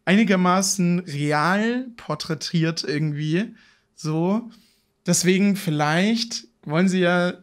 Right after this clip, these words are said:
gehen sie jetzt ein bisschen davon weg, dass alles immer sehr kinderfreundlich ist. Wär auf jeden Fall, ja, sagen wir mal, ein Step. Wie ich mir das vorstellen könnte mit dem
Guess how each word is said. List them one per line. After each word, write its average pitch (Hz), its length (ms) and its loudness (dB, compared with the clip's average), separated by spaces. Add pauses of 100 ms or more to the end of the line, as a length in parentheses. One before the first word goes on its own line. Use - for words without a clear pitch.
(500)
gehen 170 240 2
sie 196 80 0
jetzt 185 200 -2
ein 151 200 -4
bisschen 214 500 -2
davon 147 400 -4
weg, 156 220 -8
dass 151 140 -2
alles 165 320 0
immer 160 220 2
sehr 151 280 0
kinderfreundlich 196 920 -4
ist. 202 280 -6 (380)
Wär 156 200 -2
auf 170 180 -4
jeden 143 320 -4
Fall, 139 560 -2 (180)
ja, 110 280 -10
sagen 151 300 -2
wir 139 80 -2
mal, 131 220 -2
ein 131 200 -8
Step. - 380 -6 (520)
Wie 190 260 -2
ich - 200 -2
mir 320 120 2
das 156 160 -2
vorstellen 127 480 -6
könnte 147 320 -6
mit 143 380 -6 (280)
dem 147 440 -2